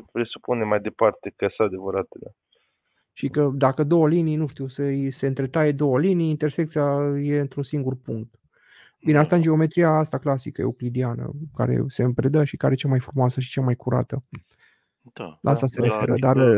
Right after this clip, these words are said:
Speaker 2: d-, domnul, ce vreau să vă întreb, domnul Dan, dacă ar fi să vă întrebe un copil, de exemplu, dacă o să aveți vreodată un copil și o să vă întrebe: „Tată, uite, văd pe cer niște avioane.” Și
Speaker 1: Da.
Speaker 2: o să vă întrebe: „Uite, de ce nu pică avioanele?” Dumneavoastră ce o să-i spuneți?
Speaker 1: Uh,
Speaker 2: Ce
Speaker 1: de
Speaker 2: explicație
Speaker 1: ce?
Speaker 2: ați da?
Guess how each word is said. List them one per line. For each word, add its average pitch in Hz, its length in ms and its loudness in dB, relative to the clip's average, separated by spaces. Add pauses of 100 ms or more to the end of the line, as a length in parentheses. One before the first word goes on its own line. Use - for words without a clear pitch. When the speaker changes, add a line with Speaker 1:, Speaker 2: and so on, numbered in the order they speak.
(300)
Speaker 2:
d-, 143 200 -2
domnul, 175 440 6
ce 156 100 0
vreau 190 160 6
să 185 100 0
vă 165 80 6
întreb, 151 260 4
domnul 160 260 4
Dan, 131 180 4
dacă 175 420 4
ar 156 100 2
fi 180 100 0
să 160 140 0
vă 139 80 0
întrebe 135 320 2
un 123 100 2
copil, 123 300 0
de 110 80 -2
exemplu, 123 340 -2
dacă 165 220 2
o 151 40 0
să 131 120 0
aveți 135 200 2
vreodată 135 240 2
un 127 80 0
copil 131 220 0
și 160 80 0
o 156 40 2
să 147 140 0
vă 139 100 0
întrebe: 156 300 0
„Tată, 147 300 0
uite, 131 220 -2
văd 151 200 0
pe 139 120 -2
cer 143 180 0
niște 131 260 -2
avioane.” 120 540 -2 (680)
Și - 160 -6 (160)
Speaker 1:
Da. 143 80 2
Speaker 2:
o 139 60 2
să 139 120 -4
vă 147 100 0
întrebe: 165 400 0
„Uite, 160 240 4
de 147 100 2
ce 156 140 -2
nu 175 120 4
pică 139 240 -2
avioanele?” 117 480 0
Dumneavoastră 156 380 0
ce 165 140 -6
o - 20 -6
să-i 131 140 -4
spuneți? - 520 -10 (2250)
Speaker 1:
Uh, 95 380 -2
Speaker 2:
Ce 95 60 0
Speaker 1:
de 92 40 0
Speaker 2:
explicație - 520 -8
Speaker 1:
ce? 120 60 -4
Speaker 2:
ați 127 80 -6
da? 135 100 -8